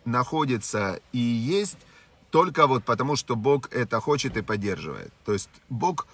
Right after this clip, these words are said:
Он как бы наполняет все, дает жизнь всему. Он создал и поддерживает все законы природы. То есть природа — это тоже Бог. Когда говорят там: «Вселенная мне поможет, мироздание мне поможет, природа мне поможет». Это все другими словами говорят, что мне поможет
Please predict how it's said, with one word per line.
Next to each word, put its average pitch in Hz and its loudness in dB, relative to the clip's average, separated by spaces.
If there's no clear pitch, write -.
Он 143 2
как 123 2
бы 120 -2
наполняет 120 2
все, - 0
дает 113 0
жизнь 117 0
всему. 113 -2
Он 139 6
создал 127 4
и 110 0
поддерживает 113 0
все 127 0
законы 117 0
природы. 131 2
То - -2
есть 104 -4
природа — 135 4
это 113 0
тоже 117 0
Бог. 135 0
Когда 110 -2
говорят 123 0
там: 101 -2
«Вселенная 131 4
мне 113 0
поможет, 107 0
мироздание 120 4
мне 110 -2
поможет, 98 -4
природа 123 2
мне 117 -2
поможет». 98 -2
Это 190 -2
все 160 -2
другими 135 -2
словами 160 -2
говорят, 131 0
что - -4
мне 143 -2
поможет 131 -2